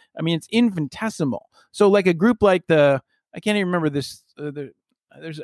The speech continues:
I can't remember the name of it anyway. There's this group that a guy I know here, uh, goes to, and they have, they have chapters all over the country. But the, but the total number of people in their groups all over the country, you know,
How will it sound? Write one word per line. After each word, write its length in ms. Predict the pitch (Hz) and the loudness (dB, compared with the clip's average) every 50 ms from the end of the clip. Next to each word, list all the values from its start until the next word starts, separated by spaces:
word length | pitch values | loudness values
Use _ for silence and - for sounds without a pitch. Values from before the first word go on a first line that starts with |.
| - | -16
I 60 | - 175 | -16 -10
can't 140 | - 208 196 | -6 -2 2
remember 120 | 175 160 147 | 4 4 4
the 80 | 147 | 6
name 220 | 147 143 143 139 127 | 6 6 6 6 4
of 60 | 131 135 | 4 4
it 40 | |
anyway. 200 | 135 135 135 139 | 4 4 4 4
There's 180 | 147 170 170 156 | 4 2 0 0
this 120 | 160 156 | -2 -6
group 220 | - - 208 190 - | -2 -2 -2 0 0
that 120 | 170 147 143 | 0 0 0
a 40 | |
guy 260 | 127 - 156 151 147 147 | 0 0 2 2 4 4
I 40 | |
know 180 | 143 147 143 139 | 4 2 2 2
here, 240 | 143 147 147 139 127 - _ _ _ _ _ - | 2 2 2 2 0 -4 _ _ _ _ _ -4
uh, 180 | 139 135 139 143 - 143 139 | -2 -2 -2 -4 -6 -4 0
goes 240 | 156 143 143 143 - | 2 4 4 4 4
to, 120 | - 151 | 2 2
and 180 | 147 143 147 143 | 2 2 2 0
they 120 | 170 170 | 2 2
have, 140 | 165 165 147 139 - - _ _ | 2 2 0 -2 -8 -16 _ _
they 80 | - 165 | 0 2
have 220 | 165 160 156 147 135 123 - - | 4 4 2 2 -2 -10 -18 -14
chapters 440 | _ - 196 190 180 - - 160 143 | _ 0 2 2 2 2 0 0 2
all 140 | 151 151 147 | 4 4 4
over 120 | 143 127 131 | 2 0 -4
the 60 | 131 | -8
country. 520 | - - 170 175 175 - - 120 110 - - _ _ _ _ _ | -4 -2 -2 0 0 -2 -4 -6 -6 -6 -10 _ _ _ _ _
But 140 | 175 180 - | -4 -2 0
the, 220 | 190 175 147 - _ | -2 -4 -4 -6 _
but 140 | - 190 - | -2 -2 -2
the 100 | - 180 | -2 -6
total 340 | - - - 254 277 247 214 | -4 0 2 2 4 4 4
number 240 | 190 190 185 165 165 | 4 2 2 4 2
of 140 | 151 143 - | 2 2 0
people 260 | - 233 214 196 175 160 | -4 -4 -2 0 0 2
in 60 | 151 | 2
their 120 | 156 147 | 2 0
groups 260 | 135 160 180 170 - | 2 2 0 0 2
all 180 | 156 165 170 190 | 0 2 2 2
over 120 | 175 143 | 2 0
the 80 | 135 123 | -4 -8
country, 580 | - - 196 220 233 - - 143 135 135 131 - _ _ _ _ _ | -8 -4 0 0 0 0 0 -2 -2 -2 -4 -6 _ _ _ _ _
you 120 | 269 208 | 0 0
know, 280 | 156 123 117 120 120 | 0 0 -2 -4 -10